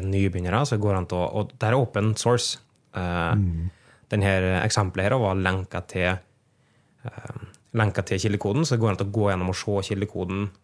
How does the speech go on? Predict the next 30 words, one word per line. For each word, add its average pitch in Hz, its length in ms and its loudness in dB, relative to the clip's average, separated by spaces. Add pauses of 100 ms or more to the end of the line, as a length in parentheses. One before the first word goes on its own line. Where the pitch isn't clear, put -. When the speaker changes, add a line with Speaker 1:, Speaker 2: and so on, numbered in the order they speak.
(120)
Speaker 1:
og 110 100 -6
se - 160 -2
hva 98 180 -2
slags 95 180 -4
grep 95 380 -2
de 92 80 -8
gjør 92 380 -4
for - 100 -10
å 95 60 -8
få 95 240 -4
det 90 80 -8
så 95 140 -6
lite, 95 220 -4
da. 110 80 -4 (260)
Speaker 2:
Ja, 107 100 6
og 104 200 2
det 104 80 6
er 98 40 4
veldig 104 260 4
artig - 120 -4
at 87 80 -4
det 98 120 -2
er 107 100 0
såpass 92 220 -2
åpent. 98 380 -2
Altså, 104 180 2
folk 101 200 2
deler 113 240 4
triksene - 360 -2
sine 85 320 0